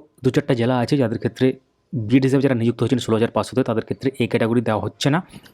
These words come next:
B ক্যাটাগরি দেওয়া হচ্ছে, মানে তাদের স্যালারিটা পাঁচ থেকে ছয় হাজার টাকা কম। আমরা ভিডিওর শেষে বলবো এবং, আহ, কনক্লুশনে আসবো এবং পুরো অর্ডার কপিটা আমরা বেস-, বিস্তারিত ব্যাখ্যা করছি, ধৈর্য সহকারে শেষ পর্যন্ত দেখবেন। কমেন্টে জানান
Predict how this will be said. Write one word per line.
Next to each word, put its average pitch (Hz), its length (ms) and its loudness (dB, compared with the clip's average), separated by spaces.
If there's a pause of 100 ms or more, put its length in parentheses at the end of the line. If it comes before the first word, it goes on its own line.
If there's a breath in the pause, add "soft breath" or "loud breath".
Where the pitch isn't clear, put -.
(120)
B 131 40 2 (120)
ক্যাটাগরি 123 340 2
দেওয়া 95 120 0
হচ্ছে, - 220 -8
মানে 120 160 0
তাদের 135 180 0 (140)
স্যালারিটা 131 400 2
পাঁচ 110 180 -2
থেকে 139 180 0
ছয় 123 100 -2
হাজার 113 160 -6
টাকা 131 200 -2
কম। 135 100 0 (1120 soft breath)
আমরা 165 160 4 (180)
ভিডিওর 139 280 4
শেষে 120 160 -2 (100)
বলবো 98 200 -2 (220)
এবং, 104 140 -4 (120)
আহ, 104 220 -6
কনক্লুশনে 113 480 0
আসবো 95 220 -6
এবং 113 80 -4 (140)
পুরো 143 180 4
অর্ডার 120 220 2
কপিটা 120 260 -2 (100)
আমরা 113 140 -2 (140)
বেস-, 98 200 -6 (140)
বিস্তারিত 113 360 2
ব্যাখ্যা 110 240 0
করছি, 117 240 -4 (1300 soft breath)
ধৈর্য 131 260 4
সহকারে 165 320 4
শেষ 147 180 2
পর্যন্ত 143 260 4
দেখবেন। 143 180 2 (1600)
কমেন্টে 139 280 4
জানান 143 160 4